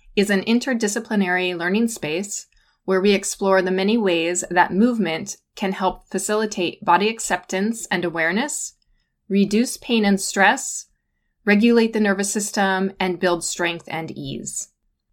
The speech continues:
My teaching plays with the synthesis of Feldenkrais awareness through movement lessons, traditional yoga asana,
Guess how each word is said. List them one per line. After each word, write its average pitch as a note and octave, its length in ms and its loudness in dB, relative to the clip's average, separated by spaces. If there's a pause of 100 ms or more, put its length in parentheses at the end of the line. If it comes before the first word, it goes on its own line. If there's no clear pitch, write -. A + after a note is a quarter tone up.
(140)
My G3+ 180 4
teaching C#4+ 440 -2
plays A3+ 460 2
with A3+ 100 -4
the D#3+ 100 -6
synthesis A3+ 680 -2
of F3 180 -2
Feldenkrais F3 560 -4
awareness E3 400 -2
through E3+ 160 -6
movement E3 380 -8
lessons, A3+ 640 -2 (360)
traditional B3 600 0
yoga G3 320 4
asana, G3 680 2